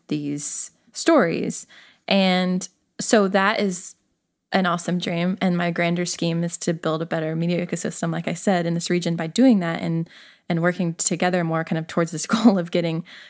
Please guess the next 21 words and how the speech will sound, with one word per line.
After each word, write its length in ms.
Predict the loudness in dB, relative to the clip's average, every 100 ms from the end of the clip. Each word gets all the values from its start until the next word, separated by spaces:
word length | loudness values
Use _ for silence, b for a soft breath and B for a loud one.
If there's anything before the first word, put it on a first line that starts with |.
| B
information 360 | -2 0 0 0
out 100 | -2
to 100 | -2
rural 260 | 0 0 0
areas 380 | 0 0 0
where 260 | -2 -2 -4 -4
maybe 100 | 0
we 100 | 2
can 100 | 4
write 140 | 2
as 100 | 0
many 160 | 0 0
stories 280 | 0 -2 -2
as 100 | -6
we 120 | -6
want 640 | -2 2 2 2 -4 -6 -8 _
about 360 | -2 0 -2 -4
climate 320 | -4 -2 -4
change 240 | -4 -4
aff-, 160 | -4 -6 -8
affecting 680 | -8 -8 -10 -8 -6 -8